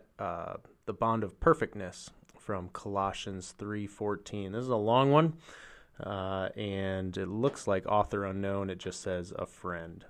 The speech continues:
"Happy bond of sacred union, head and members all are one. Keep in sweet and close communion. This is heaven on earth begun.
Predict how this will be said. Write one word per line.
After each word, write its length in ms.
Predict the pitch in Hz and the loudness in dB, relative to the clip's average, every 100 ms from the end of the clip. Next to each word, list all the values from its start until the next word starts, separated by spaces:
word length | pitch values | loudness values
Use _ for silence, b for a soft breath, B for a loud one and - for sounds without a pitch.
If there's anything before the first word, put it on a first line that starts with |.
| - - b b b b b b b b b b b | -20 -20 b b b b b b b b b b b
"Happy 380 | - 147 151 156 | 6 6 6 4
bond 540 | 117 131 127 131 117 | 8 8 10 8 4
of 120 | 101 | 2
sacred 560 | - - 123 123 113 101 | 0 2 2 2 0 0
union, 600 | 107 110 110 113 117 117 - - | 0 0 2 0 0 -6 -14 -16
head 280 | - 127 123 | 0 2 4
and 180 | 117 | 2
members 540 | 110 113 117 123 123 - | 2 2 2 2 2 0
all 280 | 104 110 127 | 2 2 4
are 120 | 123 | 0
one. 460 | 113 107 92 87 87 - - _ - | 0 -2 -4 -8 -12 -18 -20 _ -2
Keep 260 | 156 156 | 0 6
in 260 | 147 139 131 | 6 6 4
sweet 600 | - - 123 156 165 - | -2 -6 0 0 -2 -6
and 160 | 104 | -8
close 360 | - 120 123 - | -4 0 0 -2
communion. 600 | - 120 117 120 90 80 - - - | -4 -2 0 -2 -4 -8 -18 -18 -6
This 220 | 107 - | -4 -2
is 180 | 107 98 | -2 -2
heaven 500 | - 127 104 87 87 | 2 2 2 -4 -6
on 180 | 101 98 | -6 -4
earth 360 | - 110 87 - | 0 0 -2 -8
begun. 520 | 92 95 95 92 85 | -10 -4 -4 -4 -8